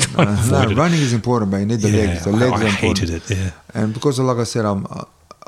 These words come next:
Speaker 2: I broke my hands early in my career, my shoulder, so I knew, uh, I'll be fighting twelve rounds. And I was,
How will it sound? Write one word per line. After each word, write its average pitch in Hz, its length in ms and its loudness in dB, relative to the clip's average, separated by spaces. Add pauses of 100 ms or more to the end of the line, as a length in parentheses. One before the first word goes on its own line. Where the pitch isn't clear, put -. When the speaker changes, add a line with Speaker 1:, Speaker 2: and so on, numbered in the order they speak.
Speaker 2:
I 107 40 0
broke 113 220 0
my 110 60 0
hands 104 240 0
early 104 180 2
in 98 60 -2
my 98 100 0
career, 107 340 0
my 95 140 0
shoulder, 104 380 -2
so 101 280 -2
I 98 40 0
knew, 101 200 0 (140)
uh, 57 160 -6 (140)
I'll 110 100 -4
be 107 120 -2
fighting 101 280 0
twelve 98 240 -4
rounds. 95 240 -2
And 98 100 -2
I 101 60 -2
was, 104 280 -2